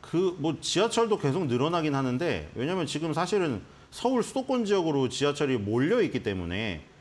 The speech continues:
그게 뭐 수요가 만약에 있다면 그 이제 지방으로 넓-, 넓어질 수가 있거든요. 근데 지금 이 지-, 근데 지하철의 어떤 그 수요보다는 뭔가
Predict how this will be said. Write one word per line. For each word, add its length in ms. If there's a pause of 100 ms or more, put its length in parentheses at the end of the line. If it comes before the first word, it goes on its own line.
(320)
그게 280
뭐 140
수요가 520
만약에 400
있다면 720 (600)
그 260
이제 220
지방으로 460
넓-, 180
넓어질 420
수가 200
있거든요. 640 (420)
근데 120
지금 320
이 260 (360)
지-, 180
근데 280
지하철의 600
어떤 320
그 160
수요보다는 800 (460)
뭔가 600